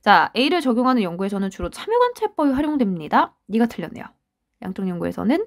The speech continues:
질문지법 또는 실험법이 주로 활용되지 참여관찰법은 질적 연구에서 주로 활용되는 겁니다.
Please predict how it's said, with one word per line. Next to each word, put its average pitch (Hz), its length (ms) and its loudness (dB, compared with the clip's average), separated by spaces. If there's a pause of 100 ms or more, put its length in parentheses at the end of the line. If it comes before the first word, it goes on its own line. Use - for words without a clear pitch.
(300)
질문지법 202 760 -4
또는 180 200 -12
실험법이 240 560 -4
주로 165 180 -10
활용되지 190 800 -4
참여관찰법은 277 760 -4 (260)
질적 247 440 0
연구에서 170 340 -4
주로 - 220 -12
활용되는 185 440 -6
겁니다. - 420 -14